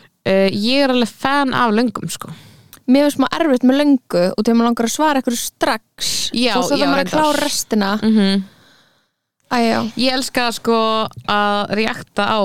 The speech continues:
Speaker 1: eins og ég var að gera, held ég, við þinn daginn. Ég var komin tíu sek inn í, byrjaði að skrifa bara tilbaka. Fattarðu?
Speaker 2: Já, ég gerði
Speaker 1: Ég
Speaker 2: það
Speaker 1: var
Speaker 2: líka.
Speaker 1: svona
Speaker 2: Ég er eitthvað,
Speaker 1: reakta á
Speaker 2: ég set eitthvað svona, er ekki búin að klára,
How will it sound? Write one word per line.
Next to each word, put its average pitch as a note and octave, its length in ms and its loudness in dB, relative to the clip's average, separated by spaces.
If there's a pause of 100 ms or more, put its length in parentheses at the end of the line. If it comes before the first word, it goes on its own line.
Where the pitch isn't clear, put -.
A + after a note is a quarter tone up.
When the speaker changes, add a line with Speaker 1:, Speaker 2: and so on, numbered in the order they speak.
(120)
Speaker 1:
eins G3+ 120 -2
og G#3 60 2
ég G#3+ 60 0
var G#3 80 0
að G3+ 40 -6
gera, G#3+ 240 -2 (140)
held G3+ 180 -2
ég, G3+ 80 -2
við G3 60 -10
þinn G3+ 180 -2
daginn. F#3 340 -6 (420)
Ég G3+ 100 0
var G2 220 -2
komin B3 240 -2
tíu C#4 240 0
sek - 260 -4
inn C4 140 -2
í, G3 160 -2 (520)
byrjaði G3+ 120 0
að G3+ 100 -4
skrifa A#3 160 0
bara G#3 120 -4
tilbaka. G3 260 -6 (500)
Fattarðu? F#3+ 340 -2 (140)
Speaker 2:
Já, A#3 160 0
ég A3+ 80 2
gerði A#3 160 2
Speaker 1:
Ég A3 80 4
Speaker 2:
það G3 40 2
Speaker 1:
var G#3 80 4
Speaker 2:
líka. G3+ 120 2
Speaker 1:
svona G3 240 0
Speaker 2:
Ég C4 80 0
er C4 80 2
eitthvað, B3 120 0
Speaker 1:
reakta A3+ 280 0
á A3+ 120 2 (120)
Speaker 2:
ég A3+ 80 0
set A#3+ 160 0
eitthvað A#3 160 2
svona, A3+ 280 0
er C#4 80 0
ekki C#4+ 120 0
búin C#4 120 2
að - 40 -4
klára, A#3+ 460 0